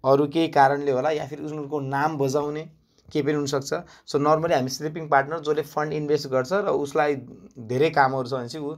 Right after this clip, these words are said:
partner स्लिपिङ बस्न चाहन्छ। अ, so that's why यस्तो पार्टनरलाई हामी के भन्छौँ, Sleeping partner। यिनीहरूको काम माइ-, normally they invest money,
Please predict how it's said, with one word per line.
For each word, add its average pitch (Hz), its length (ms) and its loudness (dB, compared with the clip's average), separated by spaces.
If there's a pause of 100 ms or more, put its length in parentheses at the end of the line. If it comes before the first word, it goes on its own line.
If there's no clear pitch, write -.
(440)
partner 131 340 2
स्लिपिङ 143 440 -6
बस्न 123 220 -4
चाहन्छ। 117 340 -2
अ, 110 1000 -8 (200)
so 139 120 2
that's 135 300 4
why 131 80 0
यस्तो - 180 -2
पार्टनरलाई 131 360 2
हामी 117 140 -6
के 131 80 -4
भन्छौँ, 120 340 -4
Sleeping 143 460 -4
partner। 127 300 0
यिनीहरूको 151 280 -2
काम 156 180 -4
माइ-, 131 320 -2 (580)
normally 143 480 2
they 143 200 8
invest 139 360 2
money, 127 320 -6